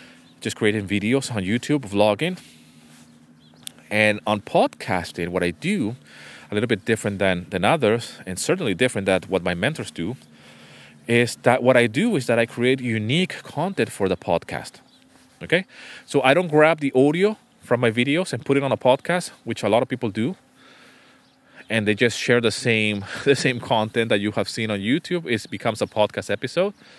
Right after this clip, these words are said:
And listen, that's a, that's a way to do it. I disagree with that way of, of content creation, and I like to create my own version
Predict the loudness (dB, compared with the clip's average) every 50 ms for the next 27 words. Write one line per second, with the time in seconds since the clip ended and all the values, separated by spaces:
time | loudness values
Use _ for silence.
0 | -20 -20 -20 -20 -20 -20 -20 -20 -16 _ 0 2 2 2 2 2 2 2 2 2
1 | 2 2 2 2 4 2 0 2 2 2 2 2 2 0 0 -2 0 2 2 2
2 | 2 0 -6 -16 _ 0 2 4 4 4 4 2 0 0 -2 0 0 -2 0 0
3 | 0 0 0 0 0 2 0 0 0 _ _ _ -10 -2 2 2 2 2 2 -2
4 | -4 -6 -8 -18 -14 -8 -8 -8 -8 -4 -4 -4 -2 -2 -4 -8 -4 0 2 2
5 | 2 2 0 -4 -4 -4 -6 -6 -8 -14 -20 -20 -20 -20 -12 -4 -2 0 2 2
6 | 2 0 0 -6 -6 -4 -2 2 2 2 2 2 -2 -8 -10 -8 -2 0 2 2
7 | 2 2 0 0 -2 -4 -2 -2 0 0 0 0 -2 -4 0 2 2 2 2 0
8 | -4 -6 -6 -6 -6 -8